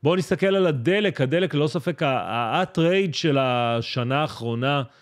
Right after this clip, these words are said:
שימו לב ברמה החודשית לדלק, בעצם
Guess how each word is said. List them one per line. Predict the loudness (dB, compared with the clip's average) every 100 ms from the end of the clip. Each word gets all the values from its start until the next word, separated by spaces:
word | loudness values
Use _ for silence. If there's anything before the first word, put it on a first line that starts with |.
| _ _ _
שימו | -2 2 2
לב | 2
ברמה | 2 2 0
החודשית | -2 -2 -4 -4 -4 -4 -2
לדלק, | -2 -2 -2 0 0 -2 -2
בעצם | -2 -2 -2 -4